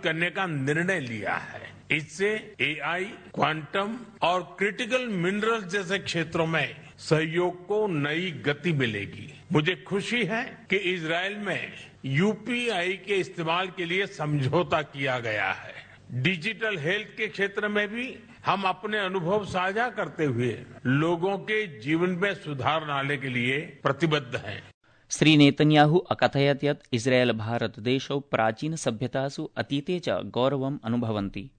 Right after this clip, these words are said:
Speaker 2: परञ्च भविष्यं वशीकर्तुं कृतसङ्कल्पौ स्तः। प्रधानमन्त्रिणा श्री नरेन्द्र मोदिना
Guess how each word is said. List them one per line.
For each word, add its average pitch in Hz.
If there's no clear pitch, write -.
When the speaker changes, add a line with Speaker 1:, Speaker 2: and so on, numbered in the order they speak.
Speaker 2:
परञ्च 160
भविष्यं 165
वशीकर्तुं 131
कृतसङ्कल्पौ 123
स्तः। 104
प्रधानमन्त्रिणा 175
श्री 135
नरेन्द्र 131
मोदिना 135